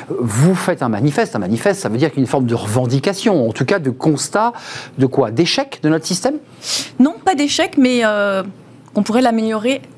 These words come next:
Speaker 2: beaucoup. Alors, ce qu'on cherche, nous, à faire, c'est à donner accès à tous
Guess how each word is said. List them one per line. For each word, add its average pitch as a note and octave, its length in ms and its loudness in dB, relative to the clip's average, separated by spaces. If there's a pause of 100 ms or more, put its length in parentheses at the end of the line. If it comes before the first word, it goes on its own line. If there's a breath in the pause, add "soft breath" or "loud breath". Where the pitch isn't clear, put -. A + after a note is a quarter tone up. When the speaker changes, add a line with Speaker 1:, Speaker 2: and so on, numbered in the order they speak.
(160)
Speaker 2:
beaucoup. F#3 400 -2 (220)
Alors, E3+ 240 -2
ce - 60 -10
qu'on A#3 120 2
cherche, C4 440 0
nous, G3+ 160 2
à D#3+ 80 0
faire, C4+ 340 0
c'est A#3+ 320 0 (460 loud breath)
à F3 100 2
donner B3+ 360 4
accès A3+ 300 -2
à F#3 120 0
tous - 420 -2